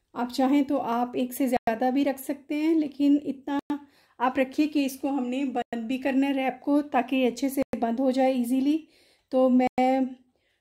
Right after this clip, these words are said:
डेढ़ शामी कबाब इसके ऊपर रखूँगी और अभी हम इसके ऊपर टोमेटो केचप लगा देते हैं।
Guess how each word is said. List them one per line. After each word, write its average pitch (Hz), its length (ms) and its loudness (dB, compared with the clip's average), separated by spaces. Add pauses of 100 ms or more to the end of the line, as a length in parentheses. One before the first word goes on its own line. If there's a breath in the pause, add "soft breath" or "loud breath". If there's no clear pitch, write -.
(100)
डेढ़ 262 360 2
शामी 262 340 2
कबाब 254 420 0
इसके 254 200 -6
ऊपर 262 200 -2
रखूँगी 269 520 2
और 233 480 0
अभी 254 320 0
हम 269 160 2 (120)
इसके 262 240 -8
ऊपर 262 460 0 (640 soft breath)
टोमेटो 247 300 0
केचप 262 440 -4
लगा 254 280 4
देते 262 260 -2
हैं। 311 220 2